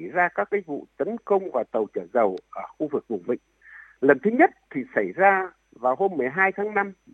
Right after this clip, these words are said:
tấn công vào bốn tàu chở dầu và một cái đường ống dẫn dầu của Ả Rập Xê Út nữa. Thế còn lần này thì hôm mười ba vừa rồi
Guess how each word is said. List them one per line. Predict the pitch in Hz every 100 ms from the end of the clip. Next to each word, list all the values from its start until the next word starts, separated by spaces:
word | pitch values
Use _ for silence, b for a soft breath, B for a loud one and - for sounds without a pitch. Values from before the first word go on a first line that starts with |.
| - -
tấn | 135
công | 208 190 165
vào | 110
bốn | 139 254 -
tàu | 131 -
chở | 92
dầu | 117 110 98 _ _
và | 113 120
một | 120 113
cái | 175
đường | 156 110
ống | 113 180
dẫn | - -
dầu | 139 110 98 _
của | - -
Ả | 78 95
Rập | 101 -
Xê | 170
Út | 233
nữa. | 233 - _ _ _ _ _ _
Thế | 131
còn | 151 139
lần | 139 135
này | 151 143 120 _ - 104 - -
thì | 127
hôm | 165
mười | 165 117
ba | 170 185
vừa | 123
rồi | 110 113